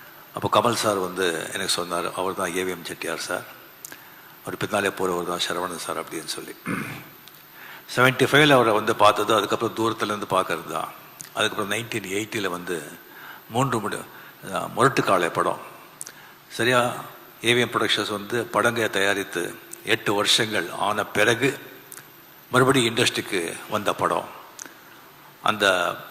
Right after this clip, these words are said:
முரட்டுக்காலை படத்துல என்னை வந்து ஹீரோவா புக் பண்ணியிருந்தாங்க. அது வந்து ஏவிஎம் செட்டியார் அவர்கள் சொல்லி சொன்னது அப்படின்னு சொல்லி நான் கேள்விப்பட்டேன். அப்போ வந்து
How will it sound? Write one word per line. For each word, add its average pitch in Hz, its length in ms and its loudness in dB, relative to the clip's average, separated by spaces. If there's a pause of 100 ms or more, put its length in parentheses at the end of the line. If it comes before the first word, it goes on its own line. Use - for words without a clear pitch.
முரட்டுக்காலை 117 460 4
படத்துல 98 400 0
என்னை 98 220 0
வந்து 101 240 0
ஹீரோவா 95 400 0
புக் 85 160 -6
பண்ணியிருந்தாங்க. 80 500 -6 (540)
அது 107 220 0
வந்து 120 280 2
ஏவிஎம் 117 400 4
செட்டியார் 127 400 6
அவர்கள் 117 220 2
சொல்லி 110 420 0 (600)
சொன்னது 117 420 2
அப்படின்னு 107 180 2
சொல்லி 101 200 -2
நான் 95 100 0
கேள்விப்பட்டேன். 95 600 -2 (800)
அப்போ 123 320 6
வந்து 139 340 2